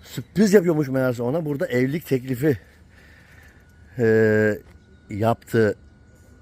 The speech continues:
arkadaşımız. İşte evleneceği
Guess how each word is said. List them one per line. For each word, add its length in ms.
arkadaşımız. 760
İşte 260
evleneceği 640